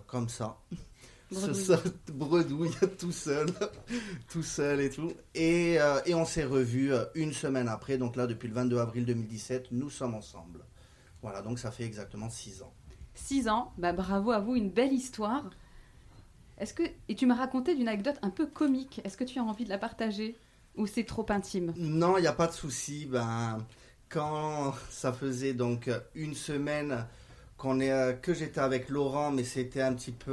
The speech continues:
Speaker 1: euh, plus du virtuel, parce qu'on s'est, euh, on s'est échangé nos Facebook, nos numéros de téléphone. Et le jour où on se rencontre, je, avec Laurent, donc on va jusqu'en, on se donne moitié du chemin.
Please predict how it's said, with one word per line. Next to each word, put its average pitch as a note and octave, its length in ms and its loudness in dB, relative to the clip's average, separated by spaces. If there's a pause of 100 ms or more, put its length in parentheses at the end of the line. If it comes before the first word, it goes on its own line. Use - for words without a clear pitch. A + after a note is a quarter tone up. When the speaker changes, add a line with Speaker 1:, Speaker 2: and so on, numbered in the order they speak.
(260)
Speaker 1:
euh, A#2 60 2
plus C3 480 -8
du A#2+ 400 0
virtuel, D3+ 880 -2 (540)
parce A2+ 180 -4
qu'on B2+ 140 -2
s'est, B2 340 2
euh, A#2 220 2
on A#2+ 80 -2
s'est A#2+ 220 -6
échangé A#2+ 340 -2
nos A#2+ 100 2
Facebook, B2 480 -2
nos B2 80 0
numéros A#2+ 300 2
de A#2 80 -4
téléphone. A#2+ 600 -4 (960)
Et C3 220 4
le D3 160 4
jour D#3 340 2
où D3 60 -6
on D3+ 80 0
se F3 160 -2
rencontre, C#3+ 880 0 (480)
je, A#2 720 0 (240)
avec B2 280 0
Laurent, C3 400 2
donc A#2 240 -2
on A#2 40 -6
va A2+ 120 0
jusqu'en, A2 580 -6
on A2+ 60 -6
se A#2+ 120 -8
donne A2+ 200 0
moitié B2 260 -2
du A#2+ 120 -4
chemin. A#2 420 -6